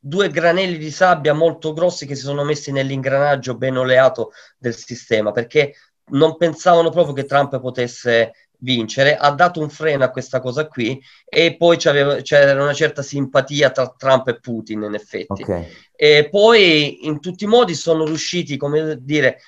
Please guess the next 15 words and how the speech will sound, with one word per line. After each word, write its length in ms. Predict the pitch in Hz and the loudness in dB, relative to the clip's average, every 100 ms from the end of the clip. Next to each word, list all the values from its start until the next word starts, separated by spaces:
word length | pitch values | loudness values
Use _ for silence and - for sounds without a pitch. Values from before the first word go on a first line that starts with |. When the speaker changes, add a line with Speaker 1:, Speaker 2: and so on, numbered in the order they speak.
| _ _ | _ _
Speaker 1:
ad 200 | 135 143 | 0 2
abbattere 840 | 156 147 165 160 151 143 131 - _ | 2 4 4 4 2 2 2 -6 _
in 180 | 135 135 | -10 2
parte 320 | 165 214 147 | 2 2 -2
questa 280 | 165 - 220 | -6 -6 2
cosa, 440 | 262 269 185 - - _ 135 | 6 6 4 -2 -4 _ -2
ma 180 | 175 - | -2 0
il 100 | 175 | -4
messaggio 460 | 196 - 240 185 | -4 2 2 2
che 120 | 151 165 | -2 0
voglio 280 | 180 175 | 0 2
lanciare 420 | 170 170 - 202 233 | 0 0 0 4 6
ora 240 | 180 180 | 6 6
è 120 | 143 | 4
quello 460 | - 165 160 143 | 0 0 4 2